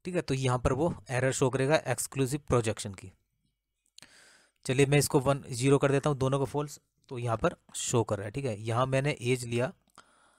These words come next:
फॉल्स, ठीक है, तीनों फॉल्स ले लिए मैंने, तीनों फॉल्स, तो इस तरह शो होगा। मैंने जैसे ही वन किया तो वही प्रोजेक्शन। इसको हटा देता हूँ मैं, यहाँ रखता हूँ वन, तो देखिए वो यहाँ पर एल नेम को वन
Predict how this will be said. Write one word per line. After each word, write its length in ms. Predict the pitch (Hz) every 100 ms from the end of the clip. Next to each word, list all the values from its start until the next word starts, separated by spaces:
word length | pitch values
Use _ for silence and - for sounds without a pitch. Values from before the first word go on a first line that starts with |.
| _ _ _ _ _ _ -
फॉल्स, 380 | 160 107 - - _ _ -
ठीक 100 | -
है, 120 | -
तीनों 240 | 160 147 160
फॉल्स 280 | 156 151 143
ले 100 | 151
लिए 140 | 156
मैंने, 200 | 165 170 -
तीनों 180 | 135 139
फॉल्स, 280 | 143 156 -
तो 160 | - -
इस 140 | 135 -
तरह 160 | 120 113
शो 140 | 120
होगा। 200 | 113 117 _
मैंने 260 | 113 123 127
जैसे 200 | 131 139
ही 60 |
वन 120 | 143 143
किया 180 | 156 151
तो 140 | 120 - _ _ -
वही 140 | 123
प्रोजेक्शन। 520 | 113 127 120 120 - 117 _ - _ _ _ _ _ -
इसको 180 | -
हटा 140 | 139 139
देता 160 | 151 151
हूँ 80 | 160
मैं, 100 | 170 - -
यहाँ 220 | 123 127
रखता 180 | 127 -
हूँ 100 | 143
वन, 200 | 123 165 - _ _ _ -
तो 100 | 113
देखिए 340 | 110 - 147 - _ _ _ _ _
वो 420 | 107 120 147 175 _ -
यहाँ 240 | 127 117 117
पर 220 | 151 156 -
एल 220 | 143 147 139
नेम 220 | 135 117 - - _ _ _ _ _ _ _ _ _ -
को 140 | 139 110
वन 240 | 123